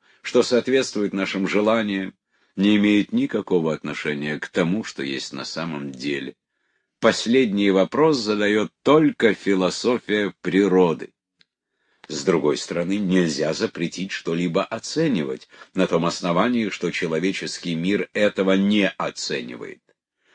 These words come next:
Нельзя также заставить восхищаться чем-то, потому лишь, что это некий закон природы. Мы, несомненно, часть природы, породившей наши желания, наши надежды и страхи,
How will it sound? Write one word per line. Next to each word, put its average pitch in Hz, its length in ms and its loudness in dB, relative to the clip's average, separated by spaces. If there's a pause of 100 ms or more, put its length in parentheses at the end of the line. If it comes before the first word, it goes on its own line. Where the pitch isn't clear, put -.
(240)
Нельзя 143 400 6
также 165 320 4
заставить 156 540 4
восхищаться 135 920 0
чем-то, 127 520 -2 (240)
потому 123 420 6
лишь, 147 180 4
что - 200 2
это 90 180 2
некий 90 440 0
закон 87 580 -2
природы. 73 680 -4 (840)
Мы, 113 500 4
несомненно, 92 720 -2
часть - 480 -6
природы, 82 520 2
породившей 73 840 -4
наши 73 380 -12
желания, 80 500 -2
наши 69 260 -12
надежды 71 540 -6
и 64 40 -12
страхи, - 560 -6